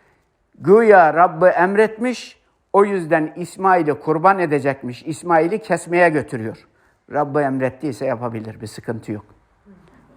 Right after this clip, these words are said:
O da taşlıyor. Hacer'den de yüz bulamayan şeytan bu sefer İsmail'e geliyor. "İsmail,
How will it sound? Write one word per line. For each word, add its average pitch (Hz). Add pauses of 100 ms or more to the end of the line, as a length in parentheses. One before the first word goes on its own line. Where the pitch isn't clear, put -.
(180)
O 165
da 135
taşlıyor. - (2500)
Hacer'den 202
de 247
yüz 185
bulamayan 143
şeytan 165 (340)
bu 185
sefer 156
İsmail'e 190
geliyor. 147 (380)
"İsmail, 208